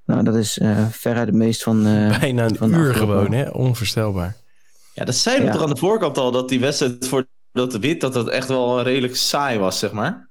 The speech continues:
Speaker 3: Dat er heel weinig
Speaker 1: Ja.
Speaker 3: echte kandidaten meededen.
Speaker 1: Nee, klopt. Het is echt, eh, een enorm verschil in die, in die witte trui, eh, classificatie.
Speaker 3: Ja.
Speaker 1: En, en het, eh, ja, dus de la-, het grootste verschil in de historie van de, historie van de Tour de France. Dus, eh,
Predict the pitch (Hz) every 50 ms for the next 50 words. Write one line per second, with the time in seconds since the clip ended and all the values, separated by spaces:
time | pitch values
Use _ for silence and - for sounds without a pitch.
0 | - - - 117 113 120 120 123 131 131 131 127 127 127 123 120 120 123 - -
1 | 120 - 127 120 110 107 113 120 135 139 135 - 104 104 98 95 92 95 87 85
2 | 85 - 170 - - - - - - - - - - - - - - - - -
3 | - - - - - - - - - - 127 127 123 - 131 120 - - - 120
4 | 117 - 120 123 - - 135 131 123 117 95 - - - - - - - 131 127
5 | 127 135 147 147 139 139 - - 151 135 127 131 123 120 117 117 117 120 117 120
6 | 113 110 127 123 117 - - 127 127 127 123 113 110 107 104 107 117 - - -
7 | - - - - - - - - - - - - - 117 - - 107 113 113 -
8 | 131 123 - - 120 123 - - 107 113 110 110 101 - 117 113 110 107 101 -
9 | - - - - - 113 110 110 113 104 104 98 92 101 117 120 123 120 - -
10 | 110 - - 131 127 - 131 117 - 135 120 117 117 117 113 - - 123 117 120
11 | 120 104 113 110 110 107 110 110 107 107 113 - - - - - - - - -
12 | - - - - - 120 - - 131 117 110 107 - 110 107 104 - 120 98 95
13 | - 107 104 101 - - - 165 - - - -